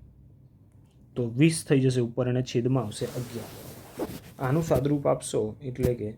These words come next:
એક પોઇન્ટ આઠ મળે છે અને પાંત્રીસમાં એક પોઇન્ટ આઠ ઉમેરો તો છત્રીસ પોઇન્ટ આઠ જવાબ આવે, એ તમારો બહુલક થઈ ગયો.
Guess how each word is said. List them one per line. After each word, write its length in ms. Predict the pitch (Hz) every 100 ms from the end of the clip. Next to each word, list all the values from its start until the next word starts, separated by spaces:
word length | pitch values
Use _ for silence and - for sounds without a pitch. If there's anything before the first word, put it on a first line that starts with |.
| - - 147
એક 240 | 151 -
પોઇન્ટ 240 | 143 139
આઠ 240 | 131 160 147
મળે 240 | 120 107
છે 120 | 107
અને 180 | - 113
પાંત્રીસમાં 640 | 117 127 117 139 160 156 131
એક 120 | 127
પોઇન્ટ 200 | 127 123
આઠ 220 | 123 127
ઉમેરો 360 | 151 139 113 - - - -
તો 60 | -
છત્રીસ 520 | - - 160 165 -
પોઇન્ટ 220 | 120 127
આઠ 240 | 135 139 135
જવાબ 280 | 117 110 127
આવે, 220 | 123 101 - - - -
એ 100 | 143
તમારો 400 | 117 110 135 143 - - - 131
બહુલક 440 | 117 120 120 127 - - - - - -
થઈ 140 | 107
ગયો. 200 | -